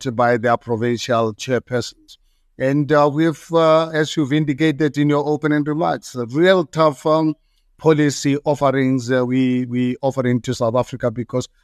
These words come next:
our country is in big trouble. If we are not going to really change, uh, the current political trajectory,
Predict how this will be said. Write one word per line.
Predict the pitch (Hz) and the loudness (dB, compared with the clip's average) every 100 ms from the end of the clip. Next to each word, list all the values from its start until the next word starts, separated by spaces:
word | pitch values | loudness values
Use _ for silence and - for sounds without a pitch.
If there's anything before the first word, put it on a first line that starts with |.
| _ | _
our | 127 131 123 | 0 0 2
country | 151 151 135 135 | 0 0 0 -2
is | 113 | -2
in | 131 127 117 120 | 0 0 -2 2
big | 156 147 - | 4 4 0
trouble. | 156 127 123 _ _ _ - | -2 -2 -2 _ _ _ -6
If | 135 139 117 | 0 0 0
we | 135 | 2
are | 135 | 2
not | 135 156 170 143 _ | 2 2 2 -2 _
going | 143 143 139 | 0 0 0
to | - 127 123 120 | -2 0 0 0
really | 127 131 127 | 0 0 -2
change, | - 131 131 123 | -4 -2 -2 -2
uh, | 127 | -4
the | 113 113 | -4 -6
current | - 165 156 156 | 0 0 2 -2
political | - 123 127 135 123 120 123 | -4 -4 -4 -4 -4 -4 -4
trajectory, | - 143 160 135 120 - 117 | -6 0 0 0 -4 -6 -12